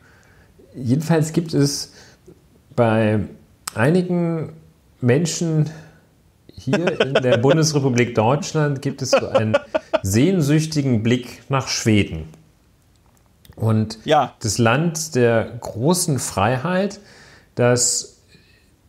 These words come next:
Speaker 1: den sehnsüchtigen Blick auslöst, weil da alles so großartig funktioniert in Corona-Zeiten, ohne dass man,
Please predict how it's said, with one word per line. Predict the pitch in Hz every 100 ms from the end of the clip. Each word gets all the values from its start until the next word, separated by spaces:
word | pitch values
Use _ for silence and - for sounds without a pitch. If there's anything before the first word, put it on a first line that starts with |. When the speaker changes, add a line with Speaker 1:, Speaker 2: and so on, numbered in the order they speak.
| -
Speaker 1:
den | 120 113 110 110 104 101 - _ -
sehnsüchtigen | 120 123 156 143 139 - 135 123 113
Blick | 143 175 -
auslöst, | 127 147 147 - 143 151 156 - - - - - -
weil | 104 110 120 131 131 135 139 - -
da | 123 113 120 123
alles | 117 123 131 123 - - - _ _
so | 113 107 117 120 117 117 _ _ _ -
großartig | - 156 - 110 113 117
funktioniert | - 120 110 - 110 107 120 165 214 220 - - - - -
in | 139 143
Corona-Zeiten, | 147 120 135 160 156 147 156 151 151 156
ohne | - 180 214 113 87 104 185 - - - - _ _
dass | 123 123 - -
man, | 123 120 120 123 120